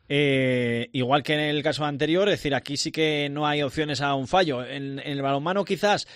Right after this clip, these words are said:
a lo mejor ganando dos partidos de tres en función del resto,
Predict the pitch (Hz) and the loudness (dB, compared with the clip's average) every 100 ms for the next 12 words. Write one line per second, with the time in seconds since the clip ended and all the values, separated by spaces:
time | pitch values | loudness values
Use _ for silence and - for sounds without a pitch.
0 | - - 135 135 170 180 180 180 165 - | -20 -8 -4 0 2 2 2 2 2 0
1 | 165 185 170 180 202 156 127 135 165 165 | 2 2 2 2 2 2 -2 -2 0 2
2 | 160 190 - 151 135 | 2 2 2 0 0